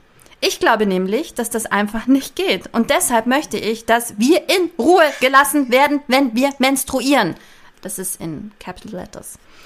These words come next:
Oder noch besser: „Ich plädiere dafür, dass alle Welt Verständnis für uns hat, uns warme Decken und Snacks bringt oder uns auf einer Sänfte dahin trägt, wo wir gerade sein wollen.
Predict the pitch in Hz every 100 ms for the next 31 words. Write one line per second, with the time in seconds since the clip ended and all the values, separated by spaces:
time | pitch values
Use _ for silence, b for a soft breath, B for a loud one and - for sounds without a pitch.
0 | B B B 277 262 202 - 190 196 254
1 | 370 453 _ b b b b b - 381
2 | - 359 254 254 247 190 175 - 170 180
3 | 185 - 240 311 294 202 202 - 208 208
4 | 202 208 202 - 180 - 165 - - 202
5 | 175 180 190 226 277 269 220 233 226 180
6 | - 180 180 - 220 240 359 - 240 311
7 | 302 233 233 240 208 208 196 180 180 202
8 | 240 - 190 - 165 185 214 208 170 196
9 | - - B B 208 208 240 226 151 175
10 | 208 151 170 165 160 165 196